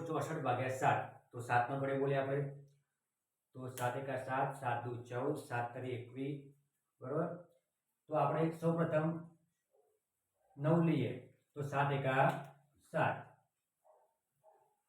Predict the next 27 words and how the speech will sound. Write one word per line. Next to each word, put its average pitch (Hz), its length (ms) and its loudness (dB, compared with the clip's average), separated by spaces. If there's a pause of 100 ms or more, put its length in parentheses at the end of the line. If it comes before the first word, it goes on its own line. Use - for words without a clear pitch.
(1000)
તો 135 100 -4
નવમાંથી 143 400 2
સાત 135 200 2
જાય 123 180 0
તો 139 100 -2 (1800)
બે, 143 120 2 (840)
છગડો 143 280 0
નીચે 143 260 2
ઉતાર્યો 151 300 2
એટલે 127 220 -4
છવ્વીસ 135 320 0
થયા. 143 200 2 (380)
હવે - 180 0
ફરી 143 220 2
બોલો, 143 180 6 (160)
સાત 127 240 0
એકા 123 240 0
સાત, 143 340 2
સાત 123 240 0
દુ 127 200 -6
ચૌદ, 147 200 0 (180)
સાત - 260 -4
તરી 127 260 -6
એકવીસ, - 300 -8
સાત 131 220 -2
ચોક 131 200 -6
અઠ્યાવીસ. 117 340 -4